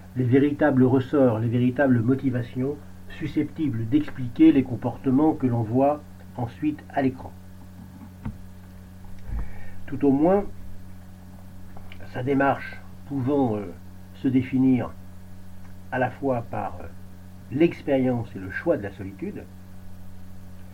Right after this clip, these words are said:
Herzog, à vingt ans, crée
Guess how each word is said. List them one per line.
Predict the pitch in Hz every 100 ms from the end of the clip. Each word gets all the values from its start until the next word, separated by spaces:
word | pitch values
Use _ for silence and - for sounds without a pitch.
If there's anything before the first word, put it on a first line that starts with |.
| - - - - -
Herzog, | 180 151 117 117 147 - - - - - - - - - - - - -
à | -
vingt | 135 151 -
ans, | 95 - - - - - - - - - - - - - - -
crée | - - 143 165